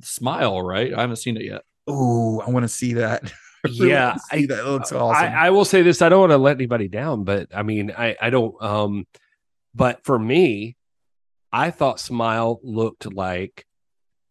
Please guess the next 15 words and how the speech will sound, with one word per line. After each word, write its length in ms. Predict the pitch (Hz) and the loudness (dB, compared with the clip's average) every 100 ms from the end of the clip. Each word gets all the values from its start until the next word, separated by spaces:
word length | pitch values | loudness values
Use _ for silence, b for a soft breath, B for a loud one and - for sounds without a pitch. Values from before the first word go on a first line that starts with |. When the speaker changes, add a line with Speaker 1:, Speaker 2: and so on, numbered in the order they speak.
| _ - | _ -8
Speaker 3:
any 380 | 110 110 110 | -6 -4 -6
other 340 | 87 104 104 98 | -6 -8 -6 -6
horror 380 | 110 104 101 95 | -4 -4 -4 -6
movie, 420 | 85 76 85 - | -10 -14 -16 -14
like, 220 | 92 98 | -10 -8
just 240 | - 104 - | -6 -6 -2
one 180 | 107 107 | 0 0
of 80 | |
those 360 | 104 107 101 - | 0 0 -2 -6
random 480 | 101 101 104 104 104 | -6 -4 -4 -4 -6
horror 360 | 90 104 104 101 | -4 -2 0 0
movies 420 | 98 95 95 - | -2 -2 -4 -4
that 160 | 101 - | -8 -4
comes 300 | 95 90 101 | -6 -4 -4
out 400 | 92 90 87 | -4 -4 -6